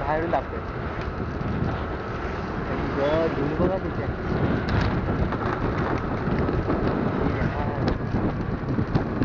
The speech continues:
अजून जास्त खर्च निघेल वाटतं या खड्ड्यात आपली गाडी. वाद सर्व काही चेंज झालं आहे रे इकडे.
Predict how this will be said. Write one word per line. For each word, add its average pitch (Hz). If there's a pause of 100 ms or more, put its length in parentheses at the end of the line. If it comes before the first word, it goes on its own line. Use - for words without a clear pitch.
(960)
अजून 135
जास्त 135
खर्च 139
निघेल 139
वाटतं 131
या 127
खड्ड्यात 123
आपली 123
गाडी. 113 (2750)
वाद 135 (760)
सर्व 143
काही 185
चेंज 156
झालं 160
आहे 120
रे 123
इकडे. -